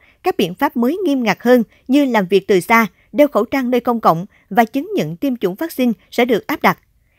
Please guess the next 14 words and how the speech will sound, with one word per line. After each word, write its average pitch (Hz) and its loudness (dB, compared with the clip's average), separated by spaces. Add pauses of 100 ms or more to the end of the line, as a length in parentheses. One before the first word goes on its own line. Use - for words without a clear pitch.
(120)
Đây 320 0
là 208 -4
các 370 -8
biện 170 -2
pháp 269 -8
cần 170 -2
thiết 311 0 (180)
sau 294 0
khi 269 -2
năm 254 -4
trăm 240 -4
sáu 240 -8
mươi 262 -2
tám 254 -6